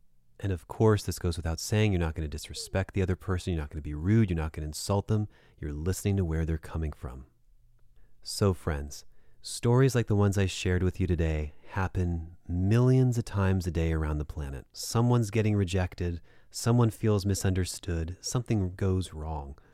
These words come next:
Two people get excited for one another, they begin to emotionally invest, one person seems to get more excited or the other person seems to lose interest. That's usually what's at play.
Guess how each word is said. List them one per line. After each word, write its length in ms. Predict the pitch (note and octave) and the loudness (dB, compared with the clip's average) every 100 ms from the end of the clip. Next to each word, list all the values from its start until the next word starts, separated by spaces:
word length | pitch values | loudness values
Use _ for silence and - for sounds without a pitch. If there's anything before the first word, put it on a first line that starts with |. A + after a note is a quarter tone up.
| _ _ - | _ _ -10
Two 280 | - C#3+ D#3 | -4 -2 -2
people 360 | - B2 A#2 | -2 0 0
get 160 | G2+ G2+ | 2 0
excited 520 | - - G2+ F#2 F2 | 0 -2 0 0 0
for 140 | - | -2
one 160 | E2+ E2 | 0 0
another, 440 | D#2 D2 D2 D#2 - - | 0 -2 -2 -4 -8 -2
they 100 | F2+ | 0
begin 380 | F2 E2+ G#2 A#2+ | 0 0 0 0
to 160 | - C3 | 0 0
emotionally 560 | G#2+ G2 G#2 - G2+ | 2 2 0 -2 0
invest, 580 | G2 E2 D2+ D2+ - - - - _ - - | 0 -2 -4 -4 -8 -14 -20 -20 _ -20 -8
one 340 | D#2 F#2+ A#2+ | 0 2 2
person 500 | - A2+ G#2 A2 G2+ | 2 0 0 -2 -2
seems 340 | - G2 F#2+ - | 0 0 0 -2
to 100 | F2 | -2
get 140 | D#2 | -2
more 220 | E2+ A#2+ | 0 0
excited 440 | C3 - F#2 F2 E2+ | 0 -2 -2 0 -2
or 120 | F2+ | -4
the 140 | F2 - | -4 -2
other 200 | F#2+ A2 | -2 -2
person 400 | - F#2 - F2 | -2 -4 -4 -8
seems 320 | - D#2 - | -4 -4 -4
to 100 | D#2+ | -4
lose 200 | D2 C#2+ | -4 -4
interest. 480 | C#2+ - - - - | -6 -8 -10 -12 -10
That's 220 | E2+ - | -10 -6
usually 220 | F#2 F#2 | -4 -2
what's 200 | D#2+ D2+ | -2 -4
at 100 | - | -8
play. 320 | - C#2+ A#1 | -10 -12 -12